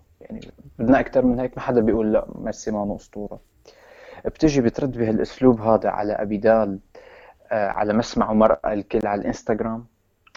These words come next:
شي غريب عجيب، أنت عندك علاقة معه يعني لا، لا أبيدال، ما إنه والله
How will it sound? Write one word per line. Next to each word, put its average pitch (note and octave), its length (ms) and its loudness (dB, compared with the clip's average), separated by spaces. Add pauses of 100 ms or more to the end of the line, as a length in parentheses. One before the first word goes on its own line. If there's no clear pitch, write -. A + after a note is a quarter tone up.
(280)
شي - 220 -2
غريب B2 320 0
عجيب، G#2 440 -4
أنت - 160 -4
عندك A2 340 0
علاقة G#2+ 380 0
معه G#2+ 280 -4
يعني G2+ 260 -8
لا، G2+ 160 -4
لا G2+ 140 -6
أبيدال، G#2 440 -2
ما - 120 -8
إنه G2+ 180 -6
والله G2+ 360 -4